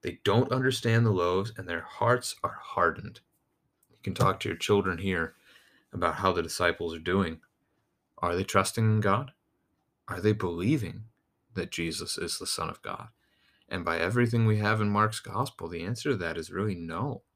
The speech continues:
they're not. And this hardness of heart, that's a tough saying, especially of Jesus' disciples, but it's God's word. It's true. Hardness of heart refers typically to unbelief.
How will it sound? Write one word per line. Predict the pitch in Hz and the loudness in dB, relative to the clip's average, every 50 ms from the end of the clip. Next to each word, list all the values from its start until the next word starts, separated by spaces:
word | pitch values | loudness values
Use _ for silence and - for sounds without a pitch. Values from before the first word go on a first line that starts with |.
| _ _ _ _ | _ _ _ _
they're | - - 85 82 | -10 -10 -8 -4
not. | 85 87 98 123 117 110 - - - - _ - | -2 0 0 0 -2 -4 -8 -14 -18 -20 _ -10
And | 104 92 87 | -8 -8 -6
this | 90 92 - | -6 -8 -8
hardness | - - 98 92 104 127 135 127 117 113 - | -4 2 6 6 6 6 6 4 0 0 0
of | - - | -4 -6
heart, | - - 101 107 135 123 - - - _ _ _ _ _ _ _ _ _ _ _ _ _ _ _ _ _ _ _ - | -2 2 4 6 6 6 4 2 -4 _ _ _ _ _ _ _ _ _ _ _ _ _ _ _ _ _ _ _ -12
that's | - - 90 110 - - | -4 0 0 0 0 0
a | - - | -4 -6
tough | - - - 101 95 - | -6 -4 -4 -4 -2 -2
saying, | - - 90 87 98 107 95 82 80 | -2 0 0 0 0 0 0 -2 -4
especially | 90 - - - 98 92 - - - 98 85 | -6 -8 -6 -4 -4 -4 -4 -4 -4 -4 -6
of | 78 - | -6 -8
Jesus' | - 90 90 90 87 87 78 - | -6 -4 -4 -4 -4 -6 -8 -10
disciples, | - - - - - 85 87 98 101 - 78 - - - _ | -10 -8 -6 -4 -4 -2 -2 -2 -2 -4 -6 -8 -10 -12 _
but | - - - - - _ _ _ _ _ _ _ - | -12 -10 -10 -10 -12 _ _ _ _ _ _ _ -20
it's | - - 120 - - - | -16 -16 -14 -12 -12 -12
God's | - - 98 - - - | -10 -8 -6 -8 -6 -6
word. | - 95 104 139 139 110 - - _ - | -2 0 0 0 0 -2 -4 -14 _ -18
It's | - 104 - - | -14 -8 -8 -6
true. | - - 110 123 123 - - _ _ _ _ _ _ _ _ _ _ _ _ _ _ | -2 0 0 0 0 -4 -8 _ _ _ _ _ _ _ _ _ _ _ _ _ _
Hardness | - - 87 98 104 120 120 120 - | -4 0 2 2 2 2 2 2 0
of | 104 98 | 0 0
heart | - 104 110 117 - - - _ | 4 4 6 6 6 4 -2 _
refers | - - 101 92 - - 90 92 98 98 101 - | -8 -6 -6 -6 -2 0 4 4 4 4 2 0
typically | - - 117 107 117 113 110 - 92 87 85 | -4 -2 -2 0 0 0 0 0 -4 -6 -6
to | - - - - - | -6 -8 -10 -8 -6
unbelief. | - 87 85 87 87 90 87 92 104 117 113 113 - - - | -4 -4 -4 -4 -4 -4 -2 0 0 0 0 -2 -4 -10 -20